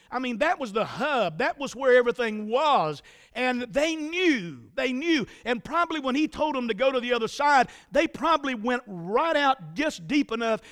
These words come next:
and they were gonna hug the shoreline and just go, go around.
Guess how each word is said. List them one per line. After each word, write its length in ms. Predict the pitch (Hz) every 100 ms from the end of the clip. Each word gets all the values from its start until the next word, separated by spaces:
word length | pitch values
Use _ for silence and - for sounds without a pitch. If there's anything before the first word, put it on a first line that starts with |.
| -
and 120 | 180
they 120 | 247
were 100 | 269
gonna 220 | 247 233 185
hug 300 | 240 269 269
the 60 |
shoreline 680 | - 294 302 233 185 175 202
and 140 | 202
just 200 | 220 -
go, 280 | 208 233 202 - _ -
go 200 | 208 233
around. 480 | 226 240 247 196